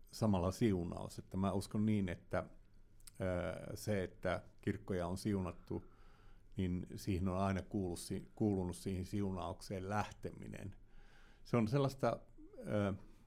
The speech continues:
kaikkeen maailmaan menemistä, mitä Jeesus meille toi, ö, selkeästi niin kuin sanoi, että se meidän on mentävä tai meidän tulisi mennä kaikkeen maailmaan, ja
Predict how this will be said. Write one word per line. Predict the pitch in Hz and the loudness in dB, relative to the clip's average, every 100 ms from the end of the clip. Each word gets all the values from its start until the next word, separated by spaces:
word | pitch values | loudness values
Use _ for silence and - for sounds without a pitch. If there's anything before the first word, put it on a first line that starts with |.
| - | 0
kaikkeen | 117 110 110 107 | 4 4 4 4
maailmaan | 98 98 95 92 90 87 | 6 6 6 4 2 2
menemistä, | 90 95 95 85 85 - - 92 208 190 - - - - - - | 4 4 4 2 -2 -4 -2 -2 -4 -12 -14 -18 -20 -20 -16 -6
mitä | 107 95 | 0 4
Jeesus | 95 92 - 90 - - - - | 6 4 0 -10 -14 -16 -18 -4
meille | 95 92 90 87 - - - - - - | 2 2 2 -2 -4 -20 -18 -20 -20 -8
toi, | - 107 101 - 107 | 6 8 8 4 0
ö, | 76 80 - - | -2 -2 -4 -6
selkeästi | - 110 95 92 107 - | 2 4 4 0 -2 0
niin | 110 | -2
kuin | 120 139 196 - - - - - | -2 -6 -6 -12 -18 -20 -14 -10
sanoi, | - 151 113 87 - | 2 4 6 4 0
että | - - | -4 -4
se | 95 92 - - - - - | 0 0 -2 -16 -20 -18 0
meidän | 104 98 | 4 6
on | 101 | 6
mentävä | 110 110 98 98 92 - - - - - - | 6 4 4 2 0 -8 -20 -20 -20 -18 0
tai | 92 | 4
meidän | 98 92 | 6 4
tulisi | 90 127 113 104 101 | 6 8 10 8 2
mennä | 87 92 - | -6 -10 -12
kaikkeen | - 98 - 95 92 | -4 -4 -2 -4 -2
maailmaan, | 92 92 92 92 87 | 0 0 -2 -2 -2
ja | 92 92 | 0 -2